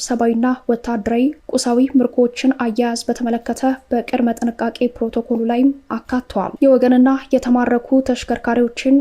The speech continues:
ቅጠል፣ ሐረግ ወይም ጨርቅ መሸፈን፣ ምርኮኞችን በአግባቡ ይዞ ወደ ተገቢው ቦታ በጥንቃቄ ማንቀሳቀስ በቅኝት ወቅት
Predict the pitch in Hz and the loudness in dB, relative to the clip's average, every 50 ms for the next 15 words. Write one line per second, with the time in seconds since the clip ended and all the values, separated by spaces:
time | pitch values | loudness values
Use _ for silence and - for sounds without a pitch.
0 | 277 - - 226 226 226 254 285 294 - _ _ - - 233 233 226 240 269 - | 2 -2 -4 -2 -2 0 0 -2 -2 -6 _ _ -8 -6 -2 -2 0 -2 -2 -4
1 | - _ - 240 226 240 277 285 - - 240 254 - - 233 233 - 240 240 - | -6 _ 0 2 4 4 4 2 2 0 0 0 -2 -4 -4 -4 -4 -4 -6 -4
2 | - 277 285 302 294 _ - 269 262 262 - 254 240 233 226 226 - - - 269 | 0 2 2 2 2 _ 0 0 2 2 2 2 2 2 -2 -4 -6 0 2 2
3 | 285 277 - - 254 233 233 226 240 247 240 233 233 233 226 262 277 269 277 - | 2 2 0 -2 -2 -2 0 0 0 0 0 0 0 0 2 2 0 0 0 0
4 | - 262 254 - - 233 233 233 226 247 220 208 233 233 - - 262 269 277 - | 0 0 0 0 0 0 0 2 2 0 0 0 -2 -2 -2 -2 -4 -4 -4 -4
5 | - 240 233 - 233 233 - - 226 220 - - 269 269 262 - 247 226 220 - | -4 -4 -4 -2 -4 -6 -4 -4 -6 -4 -2 0 0 0 0 0 -2 -4 -4 -4
6 | 220 - 240 240 233 - 277 269 - - - _ _ - 247 247 254 - - 240 | -4 -4 -6 -6 -2 -2 -2 -2 -2 -6 -12 _ _ -8 -4 -4 -2 -2 0 0
7 | 240 247 - - 254 254 254 - - | 0 0 0 0 0 0 0 -4 -8